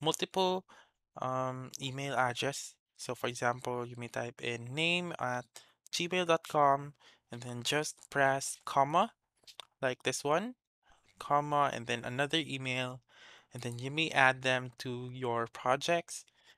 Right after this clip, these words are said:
and then click on send on the lower right corner, and then that's it. You may also invite people by clicking on invite people right here on the toolbar or on the left pane. So click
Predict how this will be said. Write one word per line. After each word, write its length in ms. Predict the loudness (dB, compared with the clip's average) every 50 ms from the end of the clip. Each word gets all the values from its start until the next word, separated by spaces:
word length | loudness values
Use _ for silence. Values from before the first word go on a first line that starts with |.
| _ _ -12
and 120 | -12 -10
then 160 | -10 -12 -12 -8
click 220 | -2 -2 -2 -2 -2 0
on 200 | 0 0 0 0
send 580 | -4 -4 -2 0 0 0 0 -2 -6 -8 -12 -14 -16 -12 -8
on 160 | -8 -6 -6 -6
the 120 | -6 -6
lower 320 | -4 0 2 4 4 6
right 200 | 6 6 4 2
corner, 540 | 2 2 2 2 2 -2 -6 -6 -6 -8 -10 _ _ -20 -20 -20 _ _ _ -6
and 160 | -6 -4 0
then 360 | 2 2 2 2 0 -6 -12 _ _ _ _ _ _
that's 280 | 2 2 2 2 0 -4
it. 160 | -6 -6 -8 _ _ _ _ _ _ -20 -20 -20 _ _ -8
You 80 | -6 -2
may 120 | -2 0
also 380 | 2 2 0 0 0 0 0 0
invite 420 | 0 -2 0 4 4 4 4 4 _ -10
people 340 | -10 -10 -8 -6 -4 -4 -4
by 180 | -4 -6 -8 -8
clicking 400 | -8 -8 -8 -8 -8 -8 -10 -8
on 180 | -6 -8 -8 -8
invite 380 | -10 -8 -2 0 0 0 0 -4
people 320 | -8 -6 -4 -4 -6 -4
right 260 | -4 -6 -6 -6 -10
here 480 | -12 -10 -6 -4 0 0 0 0 0 -4 -4
on 300 | -4 -4 -4 -4 -6 -8
the 200 | -10 -12 -12 -12
toolbar 680 | -12 -10 -6 -4 -4 -4 -2 -2 0 0 2 2 0 -2 -4 _ _ _ _ _ _ _ _ -14 -10
or 180 | -6 -6 -4 -4
on 120 | -6 -4
the 100 | -6 -4
left 340 | 0 0 0 0 -2 -6 -12 -12 _ -14
pane. 420 | -8 -4 -4 -4 -2 -4 -6 -10 -12 _ _ _ _ _ _ _ -12
So 80 | -12 -12
click 260 | _ -8 -10 -10